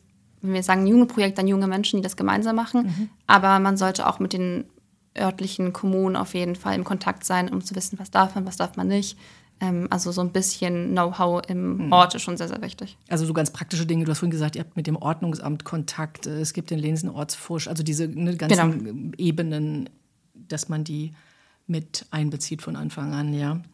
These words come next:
Speaker 2: Zum Abschluss, wir hatten vorhin schon, Romy hat schon völlig zu Recht nach der Kontonummer <laughs> gefragt, äh,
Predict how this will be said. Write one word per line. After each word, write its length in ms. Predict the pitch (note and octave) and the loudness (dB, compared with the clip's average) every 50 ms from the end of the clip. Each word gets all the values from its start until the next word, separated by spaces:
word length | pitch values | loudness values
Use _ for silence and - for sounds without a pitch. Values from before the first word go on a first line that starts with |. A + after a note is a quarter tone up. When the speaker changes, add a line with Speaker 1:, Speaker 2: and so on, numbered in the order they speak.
| _ - | _ -8
Speaker 2:
Zum 160 | - G3+ G3 | -4 -4 -2
Abschluss, 460 | - A3+ - - - C#4+ C#4 C#4 - | -2 -2 -2 -2 0 0 0 2 0
wir 80 | A3+ F#3+ | 0 0
hatten 160 | A3+ A#3+ A#3 | 2 0 2
vorhin 180 | - G#3+ A#3 | 4 4 4
schon, 240 | A#3 A3+ B3 A#3+ A#3 | 4 4 6 6 6
Romy 260 | A3+ G#3 G3 G#3+ A3 | 6 6 6 6 6
hat 100 | A#3 A3+ | 6 6
schon 80 | - G#3 | 4 2
völlig 200 | - A3 A3+ G#3 | 2 4 0 0
zu 140 | - - G3+ | 0 -2 0
Recht 220 | G3+ G#3 G3+ - - | 2 2 2 2 2
nach 180 | G3 F#3+ F3+ | 2 2 2
der 240 | F3 - E3+ D#3+ E3 | 0 0 0 0 2
Kontonummer 500 | E3 A#3 A#3+ A#3 A#3 F3+ D#3+ D#3+ E3 D3 | 4 6 6 6 8 8 8 6 6 2
<laughs> 20 | |
gefragt, 760 | - - - - - - D3+ C#3+ F#3 B3 C#4+ - - - - | -2 -4 -4 -4 -6 -4 4 8 12 12 12 12 12 4 2
äh, 180 | G3 F#3 G3+ | 6 6 6